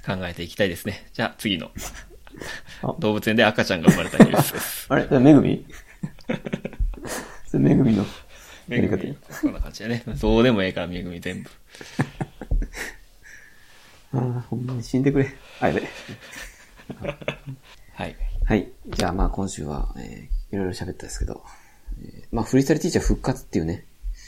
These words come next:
Speaker 1: あー、それ結構でかかったね。
Speaker 2: うん。星野源結婚を超えるちょっとトピックやったんで。
Speaker 1: うん。
Speaker 2: 沸き立ってるんじゃないかな、世間は。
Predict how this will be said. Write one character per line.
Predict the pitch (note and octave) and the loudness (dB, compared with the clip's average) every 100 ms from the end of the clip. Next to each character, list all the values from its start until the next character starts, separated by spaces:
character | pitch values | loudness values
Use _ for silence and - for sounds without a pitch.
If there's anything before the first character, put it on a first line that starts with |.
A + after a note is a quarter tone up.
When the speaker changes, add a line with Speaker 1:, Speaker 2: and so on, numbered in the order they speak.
| - - | 2 4
Speaker 1:
あ | C#3 C3+ B2+ | 6 4 2
ー、 | |
そ | - C#3+ | 0 0
れ | C#3 | 2
結 | C#3 | 0
構 | - | 2
で | G2+ | 0
か | G2 - | 0 -2
か | F#2 | -4
っ | |
た | - | -4
ね。 | E2+ F2+ F#2 F#2+ | -8 -6 -4 4
Speaker 2:
う | A2 | 6
ん。 | A#2 G#2 E2+ A#1+ - - - - - | 8 6 4 -2 -10 -20 -20 -10 -2
星 | F#2 | 0
野 | |
源 | F2 F#2+ E2 | 2 -2 -2
結 | E2 - | -8 -8
婚 | - F#2 F2 | -4 -2 0
を | - | -2
超 | - F#2 | 0 2
え | |
る | F#2 | 2
ち | - | 0
ょ | |
っ | - | -10
と | - - | -10 -8
ト | - | -8
ピ | - - | -8 -4
ッ | |
ク | - | -4
や | - | -4
っ | |
た | - | -12
ん | - | -16
で。 | - - - - - - | -18 -20 -20 -20 -20 -14
Speaker 1:
う | G2+ | -6
ん。 | G2 F#2+ F2+ E2 - - - - | -4 -2 -4 -8 -10 -16 -20 -12
Speaker 2:
沸 | - - | -10 -8
き | |
立 | - | -8
っ | F2+ | -6
て | - | -4
る | F2 | -4
ん | |
じ | |
ゃ | D2 | -6
な | |
い | D2 | -6
か | |
な、 | E2+ F#2+ | -8 -8
世 | - | -12
間 | - - | -14 -16
は。 | - - | -16 -20